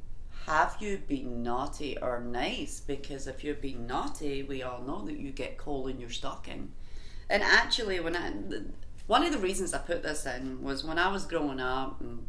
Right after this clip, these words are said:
my mum and dad did stockings on the mantelpiece. They actually did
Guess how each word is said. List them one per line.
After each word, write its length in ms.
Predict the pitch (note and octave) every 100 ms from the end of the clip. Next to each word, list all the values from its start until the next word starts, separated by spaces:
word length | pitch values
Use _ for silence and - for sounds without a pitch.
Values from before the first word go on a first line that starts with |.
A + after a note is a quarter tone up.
| -
my 140 | C#3
mum 220 | C3 C3
and 100 | B2+
dad 400 | A#2 A2+ A#2 A#2 - - - - - -
did 180 | C3 -
stockings 560 | - B2 B2 C#3 C3
on 140 | B2+ A#2+
the 60 |
mantelpiece. 840 | A#2+ A#2 - - C3 A#2+ - - - - - - -
They 160 | F3+ G#3
actually 680 | G3 G3+ G3+ - F#3 D#3 C#3+
did 580 | - C#3+ D3+ - -